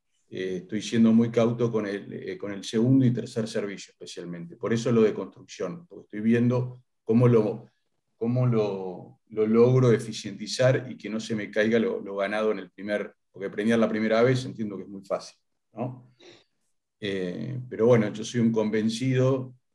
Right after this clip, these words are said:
de que el, o, o lo que yo creo, por eso lo adopté, que el ganarle un ternero a la vida de la vaca es el,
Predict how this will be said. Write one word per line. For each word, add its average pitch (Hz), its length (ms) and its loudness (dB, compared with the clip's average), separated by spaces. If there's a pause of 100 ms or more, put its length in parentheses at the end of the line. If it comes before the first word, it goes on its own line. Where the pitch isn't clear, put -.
(100)
de 90 260 -8
que 92 120 -6
el, 90 380 -10 (200)
o, 87 320 -6
o 92 120 -6
lo 92 200 -6
que 95 120 -10
yo 117 220 0
creo, 123 480 6
por 104 100 -4
eso 117 160 -8
lo 113 60 -2
adopté, 123 480 0
que 110 160 -4
el 92 340 -14
ganarle 107 380 -2
un 107 140 -4
ternero 110 500 2
a 104 60 2
la 98 140 -2
vida 107 220 -4
de 107 60 -2
la 107 140 -2
vaca 113 480 2
es - 180 -10
el, - 160 -20